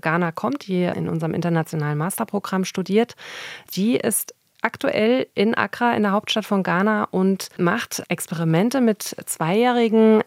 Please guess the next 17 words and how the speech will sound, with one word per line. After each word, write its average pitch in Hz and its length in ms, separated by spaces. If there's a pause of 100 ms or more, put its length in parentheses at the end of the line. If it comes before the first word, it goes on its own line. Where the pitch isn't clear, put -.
die 175 120
dann 175 220
Sätze 165 380
hören, 208 300
die 190 300
auf 165 200
Englisch 185 360
starten 208 520
und 202 160
dann 175 120
auf - 140
einmal 202 340
kommt 202 400
ein 175 220
Wort 180 340
auf 175 360 (120)
Akan 175 560